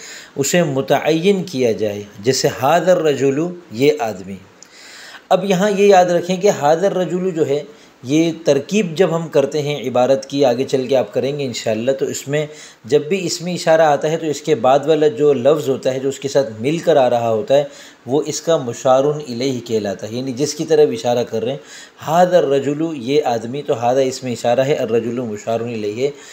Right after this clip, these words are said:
इसमें इशारा और मुशारुन इलैहि मिलकर ये फिर एक मुफरत के हुक्म में होता है, ये कभी फ़ाइल बनेगा, कभी मफ़ूल बनेगा, कभी हरफ जर का मजरूर बनेगा, कभी मुजाफिली बनेगा वगैरह।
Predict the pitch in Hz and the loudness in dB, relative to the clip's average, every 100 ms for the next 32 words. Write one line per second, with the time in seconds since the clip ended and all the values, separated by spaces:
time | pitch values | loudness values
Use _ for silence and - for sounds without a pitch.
0 | - - 135 - 170 190 180 175 185 185 | -20 -12 -8 -6 -4 -2 2 4 6 4
1 | 156 147 156 160 160 156 151 143 147 165 | 0 -2 0 0 -2 -6 -6 -6 -4 -2
2 | 147 143 147 147 151 127 120 151 156 165 | -2 -2 -2 -2 -2 -4 -2 0 0 2
3 | 135 139 147 147 120 113 123 127 131 - | 0 0 -2 -2 -6 -2 0 0 -2 -6
4 | - - 117 139 135 135 135 123 131 131 | -20 -14 -4 0 2 0 2 4 4 2
5 | 127 127 123 127 127 123 123 117 - 131 | -2 -2 2 2 2 -4 -4 -6 -4 -4
6 | 131 120 123 123 127 123 120 123 123 - | -2 -4 -2 0 0 0 -4 -4 -6 -8
7 | 113 123 123 113 131 113 120 135 123 123 | -8 -4 -4 -2 -4 -4 -4 -2 -2 -2
8 | 120 127 123 117 123 113 110 117 117 123 | -2 -2 -2 -4 -6 -6 -2 -2 -2 -6
9 | 123 110 107 131 127 98 98 92 | -4 -4 -2 -4 -4 -4 -8 -12